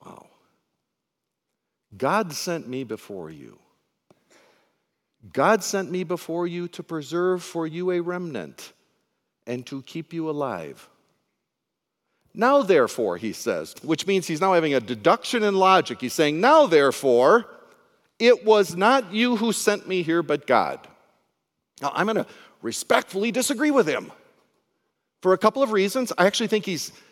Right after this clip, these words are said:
technically, theologically inaccurate. I hate to argue with the Bible, but I'm not arguing with God's word, I'm arguing with his view of things, okay?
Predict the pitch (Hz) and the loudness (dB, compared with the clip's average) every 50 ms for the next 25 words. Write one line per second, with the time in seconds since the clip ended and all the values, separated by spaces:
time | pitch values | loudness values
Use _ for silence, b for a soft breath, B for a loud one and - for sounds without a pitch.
0 | b b b - - 208 233 - - 247 247 - 262 262 254 240 214 - 226 226 | b b b -2 0 0 0 -2 -4 -8 -6 -4 -2 -2 -2 -4 -4 -4 0 2
1 | 226 208 190 190 202 180 202 - 196 196 196 160 185 170 143 143 127 117 - - | 4 4 4 2 0 -2 -4 -4 -2 -2 0 0 -2 0 2 2 0 0 -2 -2
2 | 123 120 147 214 - - _ b b b b b b b b b - 117 110 143 | 0 0 0 0 -2 -6 _ b b b b b b b b b -12 -6 -4 -4
3 | 180 - 175 151 175 160 151 156 139 - - 113 139 139 143 123 95 117 123 117 | -2 -2 -2 -2 -2 -2 -2 -4 -4 -4 -4 0 2 2 2 2 2 0 0 0
4 | 131 117 117 101 - - 123 127 143 160 165 165 160 156 143 131 - - _ _ | 0 0 0 -4 -6 -6 -2 0 0 0 0 -2 -2 -4 -4 -6 -6 -8 _ _
5 | - - 143 127 127 - 127 131 123 120 110 117 117 113 113 107 95 - 110 131 | -2 0 2 2 2 0 0 0 0 2 0 0 -2 -2 -4 -6 -6 -6 -4 -4
6 | 131 110 92 87 123 139 127 104 - - 135 110 - - - - 107 95 - 135 | -4 -4 -4 -6 -6 -4 -4 -4 -4 -4 -6 -6 -6 -8 -10 -10 -8 -2 2 2
7 | 147 196 220 | 2 2 2